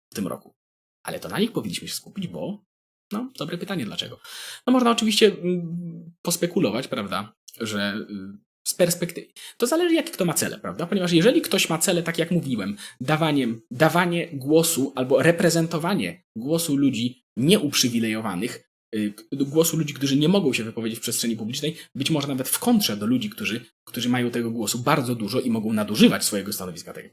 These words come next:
tak jak widzimy, no to w ta-, w, w taką postawę bardzo się wpa-, wpis-, wpasowuje to, co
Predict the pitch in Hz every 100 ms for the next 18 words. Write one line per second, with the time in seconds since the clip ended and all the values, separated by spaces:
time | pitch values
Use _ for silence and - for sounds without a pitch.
0 | - - - 92 95 - 247 - - -
1 | - 143 151 117 - 127 120 - - -
2 | 202 202 - - 127 131 110 107 - -
3 | - - 101 - - - 92 - 110 110
4 | 107 101 107 - 104